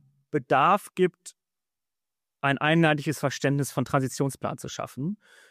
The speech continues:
Wie komme ich da drauf? Wir haben auch in verschiedene anderen Studien reingeschaut, die auch Fragen nach Transitionsplan stellen und versuchen natürlich unsere Ergebnisse auch immer so ein bisschen zu validieren, indem wir nach rechts und links gucken.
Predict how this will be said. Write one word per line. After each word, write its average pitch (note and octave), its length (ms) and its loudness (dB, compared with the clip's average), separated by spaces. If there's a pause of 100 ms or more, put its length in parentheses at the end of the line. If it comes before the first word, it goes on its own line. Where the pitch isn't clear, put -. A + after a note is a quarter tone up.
(120)
Wie - 100 -2
komme C#3 240 2
ich - 80 -4
da - 120 -6
drauf? - 400 -10 (100)
Wir C#3+ 640 4 (120)
haben E3+ 200 2
auch E3+ 100 2
in D#3+ 100 0
verschiedene D3 340 -2
anderen B2+ 220 0
Studien B2+ 420 -2
reingeschaut, B2 800 0
die C3+ 120 -4
auch C3 340 2
Fragen C#3 360 2
nach B2+ 100 0
Transitionsplan C#3 540 -4
stellen C3 260 -2
und C3+ 60 -2
versuchen C3 280 -4
natürlich B2+ 280 -2
unsere B2+ 220 -4
Ergebnisse B2 340 -4
auch B2 80 -10
immer B2 100 -4
so A#2+ 100 -8
ein A#2+ 40 -4
bisschen A#2+ 200 -12
zu A#2 220 -8 (540)
validieren, E3 480 4
indem C#3 180 2
wir C#3 60 2
nach C3 160 2
rechts B2+ 180 -2
und B2+ 80 0
links B2+ 240 0
gucken. C3+ 300 -6